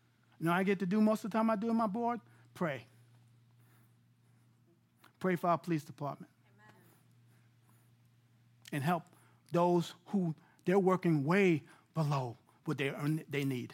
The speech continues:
Speaker 1: They're like teachers. They're not getting paid enough.
Speaker 2: Yeah.
Speaker 1: You didn't know that.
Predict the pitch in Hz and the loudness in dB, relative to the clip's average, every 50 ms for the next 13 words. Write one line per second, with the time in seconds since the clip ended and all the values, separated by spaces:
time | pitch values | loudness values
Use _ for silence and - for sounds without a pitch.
0 | - _ 156 170 180 170 180 - - 202 196 - - 147 120 165 170 170 165 170 | -10 _ -2 2 2 2 0 2 2 0 0 2 -2 -4 -2 0 0 2 2 2
1 | 170 156 139 147 156 156 135 127 117 117 117 - - - - - _ _ _ _ | 2 2 0 -2 -2 -2 -2 -4 -8 -12 -16 -16 -20 -20 -20 -20 _ _ _ _
2 | _ _ _ _ _ _ _ _ _ _ _ _ _ _ _ _ _ _ _ _ | _ _ _ _ _ _ _ _ _ _ _ _ _ _ _ _ _ _ _ _
3 | _ _ _ _ _ _ _ _ _ _ _ _ _ _ _ _ _ _ _ _ | _ _ _ _ _ _ _ _ _ _ _ _ _ _ _ _ _ _ _ _
4 | _ _ _ _ _ _ _ _ _ _ _ _ _ _ _ _ _ _ _ _ | _ _ _ _ _ _ _ _ _ _ _ _ _ _ _ _ _ _ _ _
5 | _ _ _ _ _ _ _ 151 160 165 165 175 196 190 143 - - | _ _ _ _ _ _ _ 0 2 4 4 2 2 0 -2 -6 -8